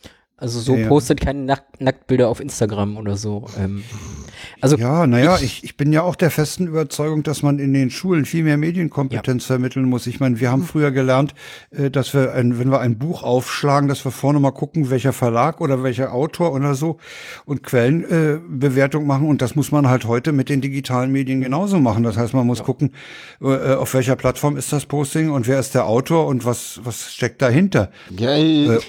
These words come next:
Speaker 2: und
Speaker 1: Ist, ist
Speaker 2: das
Speaker 1: halt für mich persönlich jetzt nicht viel Neues.
Speaker 2: Ja,
Speaker 1: Ich bin
Speaker 2: okay.
Speaker 1: gespannt, ob's da Sachen gibt, wie man das vielleicht für Kinder pädagogisch aufarbeiten kann.
Speaker 2: Ja, klar. Ich meine, ich,
Speaker 1: Ähm.
Speaker 2: ich kenn ja auch, ich kenne auch,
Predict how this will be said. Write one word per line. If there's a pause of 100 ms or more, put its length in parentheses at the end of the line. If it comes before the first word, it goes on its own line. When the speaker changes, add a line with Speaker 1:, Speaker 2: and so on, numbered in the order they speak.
Speaker 2:
und
Speaker 1:
Ist, (180)
ist
Speaker 2:
das
Speaker 1:
halt
für
mich
persönlich
jetzt
nicht
viel
Neues.
Speaker 2:
Ja,
Speaker 1:
Ich
bin
Speaker 2:
okay.
Speaker 1:
gespannt,
ob's
da
Sachen
gibt,
wie
man
das
vielleicht
für
Kinder
pädagogisch
aufarbeiten
kann. (180)
Speaker 2:
Ja,
klar.
Ich
meine,
ich,
Speaker 1:
Ähm.
Speaker 2:
ich
kenn
ja
auch,
ich
kenne
auch,